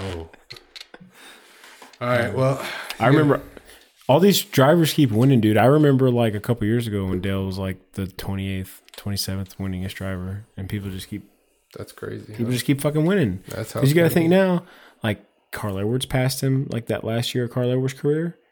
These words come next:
Speaker 2: He won three races that year. He passed Dale. Denny Hamlin's passed Dale now. Keselowski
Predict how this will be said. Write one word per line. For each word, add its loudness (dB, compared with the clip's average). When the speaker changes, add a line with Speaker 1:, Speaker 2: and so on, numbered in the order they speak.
Speaker 2:
He -2
won -2
three -2
races -2
that -10
year. -8
He -4
passed -10
Dale. -8
Denny 0
Hamlin's 0
passed -2
Dale 0
now. 0
Keselowski -4